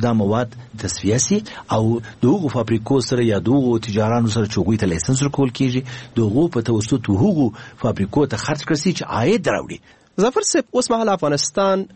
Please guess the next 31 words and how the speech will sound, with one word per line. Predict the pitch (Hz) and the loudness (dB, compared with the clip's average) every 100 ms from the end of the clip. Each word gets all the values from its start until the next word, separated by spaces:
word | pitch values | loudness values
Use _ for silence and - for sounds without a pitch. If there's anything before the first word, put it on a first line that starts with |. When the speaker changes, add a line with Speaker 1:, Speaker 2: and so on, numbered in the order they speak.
| 185 | 0
Speaker 2:
یو | 165 | 2
له | 156 151 | 2 2
هغو | 156 131 | 2 2
هیوادونو | 131 131 185 | 0 2 2
څخه | 175 175 170 | 2 0 0
دی | 151 | 0
چې | 147 127 | 0 0
د | 131 | 0
نړۍ | 135 147 165 165 165 - - 139 127 | 2 2 4 4 2 -2 -6 -8 0
ډېره | 196 139 107 | 0 0 -2
برخه | - | -8
تریاک | - 110 - - | -8 -6 -6 -6
تولیدوي. | - - - - - _ - - | -10 -10 -14 -18 -20 _ -6 -4
فکر | 294 285 | 0 2
نه | 359 | 2
کوو | 349 | 2
چې | 233 160 | 0 0
فساد | 160 - 277 330 | -2 -2 -2 -2
ته | 196 | -4
خپله | - 226 202 | -4 0 2
لاره | 170 175 170 | 2 0 0
هوارول | 151 139 131 135 175 180 160 | 0 0 2 2 2 0 0
دي | 175 165 156 | 2 2 2
یا | 143 143 - | 2 0 -2
قاچاقونکو | 123 123 - 156 185 180 180 | -4 -4 0 0 2 0 0
ته | 160 160 | -2 0
پراخ | 160 160 - | -2 -2 0
لاسرسی | 127 - 120 - 247 | -2 -2 -4 0 0
دی | 240 | 2
دې | 180 143 | 2 0
لپاره؟ | - - - | -2 -6 -12